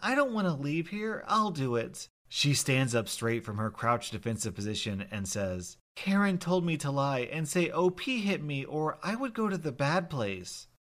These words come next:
<laughs> The director's face was unforgettable. He sat with his jaw literally hanging down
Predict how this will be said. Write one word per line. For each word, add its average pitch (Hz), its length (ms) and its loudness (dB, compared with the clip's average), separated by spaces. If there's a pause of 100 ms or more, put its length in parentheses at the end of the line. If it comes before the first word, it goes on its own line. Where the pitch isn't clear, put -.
(200)
<laughs> 170 760 10 (360)
The 139 220 8
director's 139 760 8
face 165 600 4
was 127 400 4 (140)
unforgettable. 110 1200 4
He 151 220 2
sat 143 380 4
with 135 160 0
his 120 160 2
jaw 120 500 2
literally 185 800 2
hanging 170 440 0
down 151 500 2